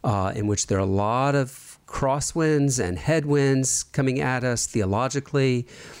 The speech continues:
We live in a very, uh, distrustful and partisan environment. And I think we all could feel the, the buffeting that the church was receiving through kind of the pandemic years.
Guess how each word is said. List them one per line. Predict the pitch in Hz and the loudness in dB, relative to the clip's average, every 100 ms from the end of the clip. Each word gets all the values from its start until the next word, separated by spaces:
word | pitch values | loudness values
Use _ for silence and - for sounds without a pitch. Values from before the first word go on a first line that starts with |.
| - - | -14 -2
We | 113 107 | 0 2
live | 107 110 101 - | 4 2 0 -2
in | 107 | -2
a | 98 | 0
very, | 101 98 98 95 92 92 - | 2 2 2 2 2 0 -2
uh, | - 90 | -2 -2
distrustful | - - - - 113 - - 151 147 151 - | -2 -2 -2 -4 -4 -4 -4 0 0 -2 -6
and | 117 98 - | -2 -2 -2
partisan | - 104 131 165 160 156 - | -2 -2 0 0 0 0 0
environment. | 135 123 123 147 165 175 - - - - - - - - - | 0 0 0 2 0 -2 -6 -10 -14 -20 -20 -20 -20 -20 -6
And | 135 120 120 117 117 113 110 - - | -2 2 2 2 0 0 -2 -8 -6
I | 120 | -2
think | 156 131 | -2 0
we | 123 | 2
all | 123 113 151 | 2 2 0
could | - 104 | -2 -6
feel | - - 117 123 107 | -4 0 2 2 0
the, | 104 104 101 | 0 0 0
the | 117 92 | -2 -6
buffeting | - 113 - 110 87 76 92 - _ _ - | -4 -4 -2 -2 -2 -6 -10 -14 _ _ -6
that | 107 | -4
the | 110 | -2
church | - 113 - | -2 -2 -2
was | 110 - | -2 -2
receiving | 117 - 104 95 90 90 _ - | -2 0 0 -2 -4 -6 _ -8
through | - 117 110 | 0 2 2
kind | - 113 | 0 -4
of | 92 | -6
the | 90 | -4
pandemic | 117 95 95 95 85 - - _ - | -4 -2 -2 -4 -6 -10 -20 _ -2
years. | 98 78 76 - | 0 0 -2 -4